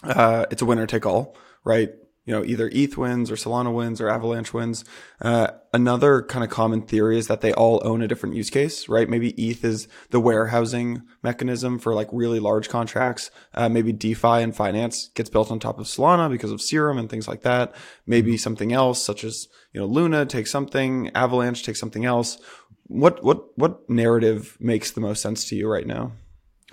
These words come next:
Speaker 2: I mean, I sort of ascribe to the second one, which is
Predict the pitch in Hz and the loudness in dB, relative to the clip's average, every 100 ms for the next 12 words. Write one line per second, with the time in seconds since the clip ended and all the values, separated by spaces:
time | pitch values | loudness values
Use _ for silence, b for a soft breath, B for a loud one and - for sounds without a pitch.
0 | B B B B 123 135 196 220 165 107 | B B B B 2 4 2 0 -2 -4
1 | - 107 101 - 104 98 95 92 107 - | 2 2 2 -2 -8 -6 -8 -10 -4 0
2 | 123 110 95 95 95 101 95 95 - | 0 0 0 -2 -4 -4 -4 -8 -14